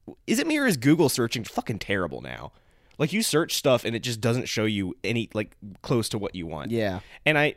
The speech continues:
Speaker 1: it, sometimes it, it, it depends. There is a skill to Googling. There's a skill of, like, putting stuff in quotation marks to, like,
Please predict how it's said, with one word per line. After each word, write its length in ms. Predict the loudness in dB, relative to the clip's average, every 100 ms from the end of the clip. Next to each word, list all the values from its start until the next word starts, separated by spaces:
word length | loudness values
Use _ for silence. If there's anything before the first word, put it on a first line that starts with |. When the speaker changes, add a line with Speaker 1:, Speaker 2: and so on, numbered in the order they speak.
| -4
Speaker 1:
it, 120 | -6
sometimes 380 | -2 0 -2 -4 -6
it, 120 | -8 -8 _
it, 120 | -16 -14 -10
it 120 | -8
depends. 380 | -6 -6 -6 -4
There 140 | 0
is 80 | 0
a 60 | -2
skill 420 | -4 -4 -2 -2
to 120 | -2 -6
Googling. 480 | -8 -8 -10 -10
There's 140 | -8 -4
a 40 |
skill 360 | -4 0 2 2
of, 80 | 0
like, 220 | -4 -4
putting 220 | -4 -4
stuff 240 | -2 -2 -2
in 80 | -2
quotation 560 | -2 0 -2 -2 -4
marks 400 | -4 -4 -6 -8
to, 100 | -6
like, 180 | -6 -6